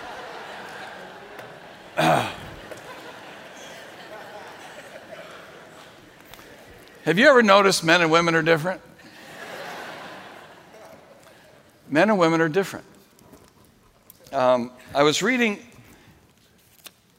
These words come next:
a journal entry that was published by Lee Eckloff. He's a pastor from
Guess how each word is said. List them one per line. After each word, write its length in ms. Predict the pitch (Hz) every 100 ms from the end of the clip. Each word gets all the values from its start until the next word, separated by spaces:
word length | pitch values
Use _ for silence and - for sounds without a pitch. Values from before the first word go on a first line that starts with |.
| _ _ -
a 120 | 135
journal 440 | 123 147 196 190 147
entry 240 | 143 151
that 140 | 143
was 100 | 135
published 400 | - 165 160 147
by 160 | 143 127
Lee 320 | 127 151 156 -
Eckloff. 680 | 147 143 135 120 123 - -
He's 160 | 123 120
a 40 |
pastor 440 | - 247 - 131
from 380 | 117 127 123 110